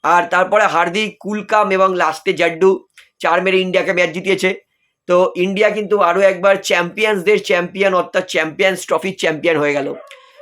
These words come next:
অন্যান্য দলরা শুধু দেখবে, জ্বলবে আর লুচির মতো ফুলবে, আর ভারত চ্যাম্পিয়ন নিয়ে ভারতে ফিরবে। হিংসা করার লোক হিংসা করবে, আরো জল তোরা, আরো জল, লঙ্কা বাটা মেরে তোরা জল। এবার ভারত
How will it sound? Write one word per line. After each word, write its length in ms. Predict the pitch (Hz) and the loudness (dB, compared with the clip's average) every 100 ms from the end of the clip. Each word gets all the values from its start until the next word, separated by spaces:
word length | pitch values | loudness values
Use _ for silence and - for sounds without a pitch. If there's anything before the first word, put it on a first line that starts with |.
| - _ - | -20 _ -4
অন্যান্য 460 | 180 214 240 262 247 | 0 2 2 2 2
দলরা 340 | 220 226 247 | 2 2 0
শুধু 220 | 247 247 | -2 -4
দেখবে, 500 | 190 185 214 185 240 | -2 0 0 4 4
জ্বলবে 460 | 196 185 208 208 226 | 4 2 0 2 2
আর 120 | 214 | 2
লুচির 300 | 180 - 202 | -2 -4 -2
মতো 280 | 208 214 - | 0 0 -4
ফুলবে, 400 | 185 180 175 147 - _ _ _ | -4 0 0 0 -6 _ _ _
আর 180 | - 160 | -2 -2
ভারত 440 | 127 165 214 214 - | 0 0 2 0 -2
চ্যাম্পিয়ন 540 | 196 175 170 196 196 | -2 -2 -2 -2 -2
নিয়ে 200 | 196 202 196 - | 0 0 -2 -6
ভারতে 340 | 131 160 175 | 0 0 0
ফিরবে। 360 | 160 147 135 131 _ _ _ _ _ _ - | -4 -6 -6 -10 _ _ _ _ _ _ -6
হিংসা 300 | 175 214 262 | -4 -2 -2
করার 220 | 247 254 | 2 4
লোক 200 | 254 262 | 4 4
হিংসা 300 | 220 220 190 | 2 0 0
করবে, 480 | 240 220 202 175 143 - _ | 2 2 4 2 -2 -12 _
আরো 360 | - 190 285 311 | -2 4 6 6
জল 340 | 226 233 208 | 6 4 4
তোরা, 160 | 220 226 | 2 2
আরো 360 | 190 202 254 | 4 6 4
জল, 360 | 240 220 202 180 | 4 4 6 4
লঙ্কা 460 | 170 175 208 247 226 | 2 0 0 0 2
বাটা 300 | 196 202 233 | 2 2 0
মেরে 160 | 226 | 2
তোরা 200 | 208 220 | 2 2
জল। 220 | 180 180 | 2 2
এবার 260 | 170 160 135 - _ _ _ _ 98 | 2 2 -2 -8 _ _ _ _ -16
ভারত 400 | 98 147 214 233 | -2 2 4 4